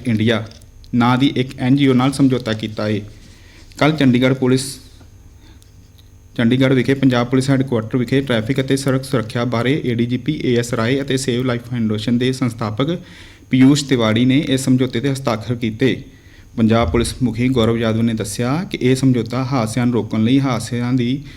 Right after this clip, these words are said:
ਵਿਗਿਆਨਕ ਢੰਗ ਨਾਲ ਜਾਂਚ, ਹਾਦਸੇ ਵਾਲੀਆਂ ਥਾਵਾਂ ਦੀ ਪਛਾਣ ਕਰਨ ਅਤੇ ਟੀਚਾਗਤ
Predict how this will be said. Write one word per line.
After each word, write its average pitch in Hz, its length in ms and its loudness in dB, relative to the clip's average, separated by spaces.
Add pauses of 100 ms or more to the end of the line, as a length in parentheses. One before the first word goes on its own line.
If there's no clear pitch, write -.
(240)
ਵਿਗਿਆਨਕ 117 480 2
ਢੰਗ 117 160 0
ਨਾਲ 113 160 2
ਜਾਂਚ, 107 420 -2 (240)
ਹਾਦਸੇ 123 300 0
ਵਾਲੀਆਂ 117 260 -2
ਥਾਵਾਂ 117 280 -4
ਦੀ 120 80 -4
ਪਛਾਣ 107 420 -2
ਕਰਨ 123 240 -2
ਅਤੇ 147 140 -6
ਟੀਚਾਗਤ 123 760 -6